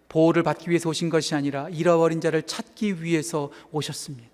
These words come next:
그래서 우리가 이제 더 이상 절망 가운데 있지 않고, 우리가 더 이상 어려움 가운데 있지 않고, 더 이상 우리가 불안 가운데 있지 않냐고, 우리가 하나님의 자녀가 되는 권세가 되어서,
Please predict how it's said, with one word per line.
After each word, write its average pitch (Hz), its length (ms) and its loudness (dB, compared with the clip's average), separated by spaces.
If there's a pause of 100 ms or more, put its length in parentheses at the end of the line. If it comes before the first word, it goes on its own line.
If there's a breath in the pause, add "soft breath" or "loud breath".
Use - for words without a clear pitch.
(840)
그래서 180 240 0
우리가 180 560 6 (380 soft breath)
이제 196 160 6
더 220 160 6
이상 220 240 8
절망 226 320 10
가운데 240 260 12
있지 226 240 6
않고, 185 360 0 (300 loud breath)
우리가 226 200 12
더 226 180 12
이상 247 260 10
어려움 262 300 12
가운데 262 260 12
있지 240 200 6
않고, 214 240 8
더 233 120 10
이상 269 200 12
우리가 277 160 12
불안 311 320 12
가운데 302 240 10
있지 277 200 6
않냐고, 240 400 12 (280 loud breath)
우리가 269 260 12
하나님의 311 400 12
자녀가 302 520 12
되는 294 220 10
권세가 302 500 12
되어서, 214 420 6